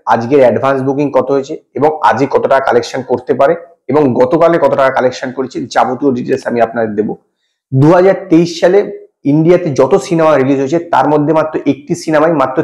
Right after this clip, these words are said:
তিন দিনে ইন্ডিয়াতে দুইশো কোটি নেট কালেকশন করেছিল, সেটা হচ্ছে আপনার জওয়ান। সালার কিন্তু সেই রেকর্ডও ভেঙে দিয়েছে। সালার তিন দিনে দুইশো কোটি টাকা কালেকশন করেছে এবং জওয়ান দু-, তিন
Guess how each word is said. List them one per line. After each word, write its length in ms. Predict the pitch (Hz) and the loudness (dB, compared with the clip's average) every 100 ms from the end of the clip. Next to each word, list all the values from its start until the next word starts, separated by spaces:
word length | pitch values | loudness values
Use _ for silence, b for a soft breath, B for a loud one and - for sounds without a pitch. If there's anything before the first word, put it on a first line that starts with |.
| - | -4
তিন 120 | 160 165 | 0 2
দিনে 200 | 160 170 185 | 4 4 2
ইন্ডিয়াতে 480 | 135 147 147 156 156 | 2 2 4 2 2
দুইশো 300 | 123 139 - | -2 -4 -4
কোটি 180 | 147 143 | -4 0
নেট 180 | 131 135 135 | 0 0 0
কালেকশন 340 | 123 123 127 | -2 -2 -8
করেছিল, 320 | 113 113 113 147 - _ _ _ | 0 0 0 -6 -10 _ _ _
সেটা 200 | - 151 160 | -4 0 2
হচ্ছে 200 | 156 165 | 2 0
আপনার 300 | 139 147 127 | 0 0 0
জওয়ান। 320 | 120 107 98 - - _ | 2 2 0 -6 -18 _
সালার 460 | _ - 147 160 | _ -4 0 0
কিন্তু 260 | 156 156 156 | 0 -4 -2
সেই 300 | 175 - 147 143 | -8 0 2 2
রেকর্ডও 340 | 127 139 160 | 2 2 0
ভেঙে 300 | 120 113 110 | 0 0 0
দিয়েছে। 240 | 104 - 95 _ _ _ _ _ | -2 -6 -16 _ _ _ _ _
সালার 400 | - - 135 180 180 - - | -6 0 2 2 0 -8 -2
তিন 120 | 180 180 | 2 4
দিনে 160 | 185 190 | 4 2
দুইশো 300 | 143 139 185 | 0 -2 0
কোটি 160 | 175 | 4
টাকা 160 | 165 156 | 4 2
কালেকশন 360 | 131 139 165 147 | 0 -2 -4 -2
করেছে 240 | 156 151 | -2 -2
এবং 340 | 123 156 160 - | -4 -2 -2 -2
জওয়ান 260 | 135 139 180 143 | 0 2 2 0
দু-, 260 | 147 143 165 | -4 -4 -8
তিন 120 | - | -4